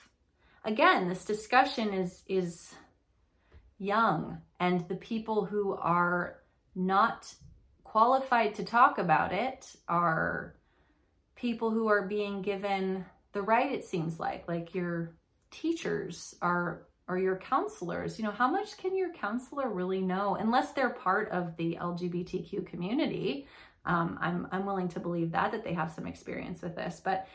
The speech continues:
if this is just sort of like an add-on to their services, um, I would not trust that. I would not entrust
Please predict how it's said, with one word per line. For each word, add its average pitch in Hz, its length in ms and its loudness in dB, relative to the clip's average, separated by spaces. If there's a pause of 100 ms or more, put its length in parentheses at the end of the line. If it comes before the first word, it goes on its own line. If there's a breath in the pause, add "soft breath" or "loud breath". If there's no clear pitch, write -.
(140)
if 233 140 -4
this 302 160 -2
is 320 120 -2
just 269 200 -6
sort 220 180 -2
of 214 100 -2
like 196 200 0
an 190 180 -4
add-on 202 440 2
to 233 100 -6
their 190 180 -2
services, 214 600 -4 (840 loud breath)
um, 196 440 2 (480)
I 233 120 2
would 381 240 0
not 392 220 2
trust - 340 -4
that. 190 260 6
I 196 140 -2
would 226 200 -4
not 226 300 -2
entrust 175 800 -6